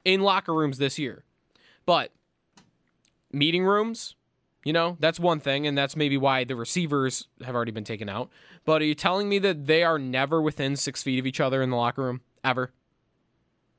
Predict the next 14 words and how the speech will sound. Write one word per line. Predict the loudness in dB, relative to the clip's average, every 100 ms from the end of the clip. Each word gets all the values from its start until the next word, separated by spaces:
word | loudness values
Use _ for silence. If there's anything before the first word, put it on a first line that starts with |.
| _ _ _ _ _ _ _ _ _ _ _ _ _ _
It | 2
doesn't | 2 2 -2
feel | -6 0 2
like | 4 2 2
the | -2
league | 0 0
is | -2
taking | -2 -2 -2 -4
it | -4
as |
seriously | -2 -2 -2 -4 -6
as |
they | -8 -12
could. | -14 -18